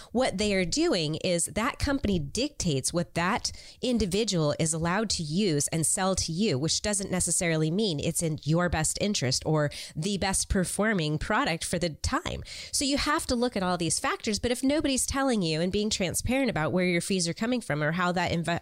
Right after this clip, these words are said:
advisor is getting paid, how do you know? And so that's the question that we put out there all the time is you have to be comfortable with whomever you're working with. You have to work with somebody who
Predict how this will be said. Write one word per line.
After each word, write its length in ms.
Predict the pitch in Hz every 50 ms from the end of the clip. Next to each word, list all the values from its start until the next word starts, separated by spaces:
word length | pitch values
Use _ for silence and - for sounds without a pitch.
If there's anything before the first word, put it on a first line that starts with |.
| - -
advisor 460 | 180 156 - 165 180 208 226 190 180
is 100 | 160 -
getting 240 | - 185 170 160 160
paid, 400 | - 240 285 285 190 180 - - - - - - - - -
how 120 | - 320
do 80 | 294 285
you 140 | 269 269 262
know? 340 | 294 392 - 135 - - - - - _ - - - - - -
And 120 | - 240
so 140 | - 269 262
that's 280 | 233 247 - - - -
the 60 | 247
question 300 | - 233 208 - - 196
that 80 | 190 -
we 80 | 143
put 180 | 165 185 196 180
out 160 | 170 180 -
there 120 | - 160
all 160 | - 160 170 165
the 80 | 165
time 280 | - - 190 165 151 151
is 160 | 147 - -
you 100 | 208 202
have 260 | 196 233 240 247 - -
to 80 | 247
be 80 | 214 226
comfortable 560 | - - 214 196 190 - 190 170 175 160 147
with 140 | 156 160 -
whomever 340 | - 180 180 180 175 202 208
you're 180 | 208 202 175
working 320 | 160 180 180 - 180 147 143
with. 200 | 139 139 - -
You 80 | 160
have 260 | - - 226 226 - -
to 100 | - 190
work 180 | 185 175 -
with 100 | 175 165
somebody 400 | - - 165 160 165 160 151 151 - - - - - - - -
who 360 | - 220 214 202 196 190